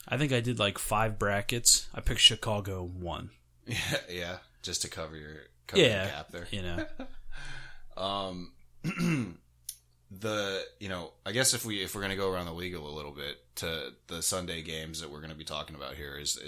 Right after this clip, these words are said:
Speaker 2: you know, the Blues and the Canucks. Canucks are out on fire, have lost only one game this entire playoffs. The Blues have not won a single game.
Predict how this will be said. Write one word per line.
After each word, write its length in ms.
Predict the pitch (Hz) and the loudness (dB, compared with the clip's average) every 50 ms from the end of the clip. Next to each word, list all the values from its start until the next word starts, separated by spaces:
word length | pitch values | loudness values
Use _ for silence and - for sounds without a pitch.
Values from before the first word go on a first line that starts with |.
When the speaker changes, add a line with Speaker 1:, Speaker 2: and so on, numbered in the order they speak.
| 78 78 | -10 -10
Speaker 2:
you 80 | 87 | -10
know, 140 | 80 73 67 | -10 -10 -10
the 80 | 67 78 | -10 -10
Blues 380 | 80 87 101 107 113 117 104 | -8 -4 0 2 2 4 4
and 80 | 98 92 | 2 0
the 60 | 87 | -2
Canucks. 520 | 82 - 87 85 87 82 80 - - - - - - - - - - - - - - _ - | -4 -4 -4 -2 -2 -2 0 0 -2 -2 -4 -10 -20 -20 -20 -20 -20 -20 -20 -20 -20 _ -12
Canucks 360 | - - 104 107 139 - - 143 | -6 0 4 4 6 6 8 8
are 80 | 113 | 8
out 140 | 104 98 92 | 8 8 6
on 140 | 85 82 80 | 4 2 -2
fire, 420 | - - 85 82 76 69 69 76 | 0 0 2 2 2 0 -2 -6
have 140 | 80 76 73 | -8 -8 -6
lost 280 | 80 80 80 80 - - | -4 -2 0 0 0 0
only 200 | 85 82 80 78 | -2 -4 -6 -6
one 260 | 78 80 80 80 78 | -6 -4 -6 -6 -4
game 240 | 80 78 78 78 76 | -4 -4 -4 -4 -4
this 140 | 76 - - | -2 -2 -2
entire 320 | 73 - 80 76 76 73 | -2 -4 -6 -6 -6 -8
playoffs. 640 | 71 - 80 80 80 73 65 65 64 - - - - - | -8 -8 -8 -6 -6 -6 -6 -6 -4 -4 -4 -4 -4 -6
The 80 | 87 87 | -10 -10
Blues 460 | 78 85 98 107 117 117 110 101 - | -6 -2 0 2 4 6 6 4 4
have 140 | 92 82 85 | 2 0 -2
not 420 | 85 82 80 78 - 76 - - - | -2 -2 -2 -2 -4 -6 -10 -12 -12
won 540 | 76 78 80 87 92 90 85 76 71 67 - - | -8 -4 0 2 2 2 2 0 -4 -10 -12 -10
a 100 | - 78 | -4 2
single 360 | - - - 92 87 80 78 76 | 4 4 4 4 2 -4 -6 -8
game. 240 | 71 69 64 58 | -8 -8 -8 -10